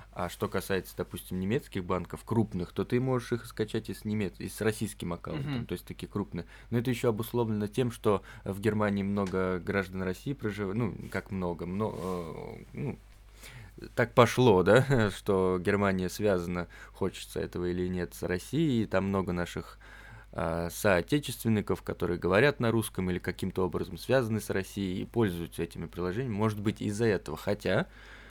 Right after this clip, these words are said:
Speaker 1: а, ты можешь скачать там и Bank of America,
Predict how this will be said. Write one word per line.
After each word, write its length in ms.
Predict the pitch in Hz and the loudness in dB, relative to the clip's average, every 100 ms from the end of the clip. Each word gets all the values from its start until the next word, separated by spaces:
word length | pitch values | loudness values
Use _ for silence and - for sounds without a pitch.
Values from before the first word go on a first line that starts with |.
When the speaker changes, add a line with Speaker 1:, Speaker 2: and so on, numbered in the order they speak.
| - - - - | -20 -20 -20 -4
Speaker 1:
а, 500 | - 92 92 92 90 | 0 2 4 2 0
ты 120 | - | 0
можешь 300 | 104 101 117 | 2 2 0
скачать 340 | - 104 110 107 | 0 0 0 -2
там 180 | 92 | -2
и 40 | 92 87 95 107 - - | -2 -4 -8 -14 -10 2
Bank 220 | 101 95 | 2 2
of 160 | - 90 | 0 0
America, 640 | 95 92 85 82 82 80 | 2 2 0 -2 -4 -6